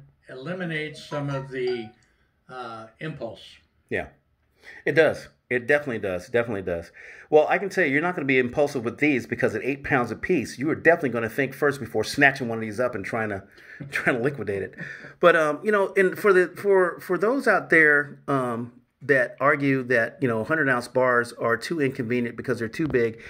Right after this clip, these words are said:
Speaker 2: and you can't liquidate 'em, what is your hedge, um, with having hundred ounce bars? Do you have other stuff?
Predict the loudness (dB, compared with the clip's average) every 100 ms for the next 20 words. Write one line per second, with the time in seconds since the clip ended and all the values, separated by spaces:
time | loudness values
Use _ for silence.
0 | -18 -16 -2 0 0 -4 -8 -4 -2 0
1 | 0 0 -2 -8 -16 -10 -4 -4 -4 -4
2 | -4 -4 0 2 2 -2 -2 0 0 -2
3 | -10 -18 _ _ -6 -4 -4 -6 -8 -12
4 | -20 -20 -20 -18 -4 -4 0 -2 0 -2
5 | -4 -6 -4 -4 -6 -8 -8 -8 -10 -20
6 | _ -12 -8 -6 -4 -4 -6 -8 -10 -14